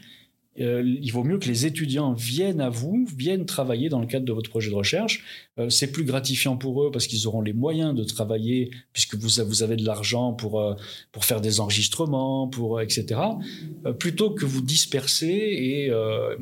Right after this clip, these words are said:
et leur faire faire tout n'importe quoi. Donc voilà, je suis un peu, euh, euh, je suis un peu directif dans les, euh, euh,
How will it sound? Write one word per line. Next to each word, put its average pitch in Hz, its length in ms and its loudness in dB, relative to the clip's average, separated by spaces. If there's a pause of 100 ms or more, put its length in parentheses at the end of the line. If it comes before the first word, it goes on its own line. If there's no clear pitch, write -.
(160)
et 123 100 -2
leur 117 180 0
faire 110 160 0
faire 151 220 -2
tout 135 120 -2
n'importe 117 420 -2
quoi. 104 140 -6
Donc 113 120 -2
voilà, 104 240 0
je - 160 -2
suis 139 160 0
un 117 100 0
peu, 139 140 -4
euh, 110 360 0 (640)
euh, 117 180 -4
je 117 80 0
suis 123 100 2
un 113 60 2
peu 160 140 -2
directif 135 720 0
dans 117 160 0
les, 107 200 0
euh, 101 360 -2 (560)
euh, 110 280 -4